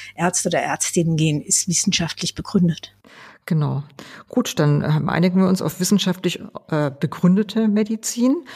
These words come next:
Speaker 2: Also ich habe noch gefunden, evidenzbasiert, aber das ist schon was für Insider, ne? Ich glaub, das, äh, ist kein Ersatzwort für Schulmedizin, weil das ist zu schl-, also das ist halt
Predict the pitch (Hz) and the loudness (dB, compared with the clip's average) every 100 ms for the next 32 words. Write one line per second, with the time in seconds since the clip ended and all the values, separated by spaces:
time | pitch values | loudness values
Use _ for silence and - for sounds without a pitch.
0 | - - - - 175 185 180 175 190 175 | -18 -16 -10 -4 0 2 2 4 4 4
1 | 160 156 165 147 185 196 196 185 202 160 | 4 2 2 2 0 2 0 2 2 4
2 | 151 147 170 - 143 151 - 143 156 165 | 2 2 2 2 2 0 0 2 4 4
3 | 135 139 135 139 165 151 147 131 147 - | 4 4 2 4 2 0 -2 -4 -4 -4
4 | 147 147 156 131 - - 160 160 - 160 | -4 -4 -4 -4 -6 -2 0 2 2 0
5 | - 165 156 170 - 180 180 180 175 - | 0 0 0 -2 0 2 4 2 0 0
6 | 180 156 156 156 160 - 170 - - - | 2 2 0 -2 -6 -8 -8 -8 -8 -4
7 | 151 147 135 156 - - - 147 147 | -2 -2 -4 -8 -8 -6 -6 -6 -8